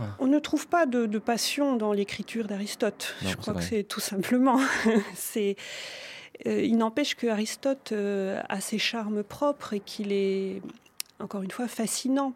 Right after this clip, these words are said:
Speaker 1: par, euh, par les concepts qu'il forge, que ce soit le concept de matière dont vous avez eu l'occasion de parler,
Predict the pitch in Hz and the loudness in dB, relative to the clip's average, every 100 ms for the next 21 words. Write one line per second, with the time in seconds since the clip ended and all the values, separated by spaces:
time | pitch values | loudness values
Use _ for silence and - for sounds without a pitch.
0 | - 208 196 202 196 196 214 202 202 208 | -6 -8 -4 -4 -4 -6 -4 -2 -2 -2
1 | 190 - 226 - 208 202 202 214 - - | -4 -6 -8 -8 -6 -6 -6 -8 -6 -2
2 | 247 - - 208 208 196 196 190 196 - | -4 -4 -8 -8 -8 -6 -6 -6 -8 -8
3 | 190 175 - 185 190 190 185 - 262 254 | -10 -10 -10 -6 -4 -4 -6 -2 -2 -2
4 | 208 196 202 185 185 190 190 196 190 185 | -6 -6 -8 -8 -8 -8 -8 -8 -8 -8
5 | 185 247 262 | -4 -4 -4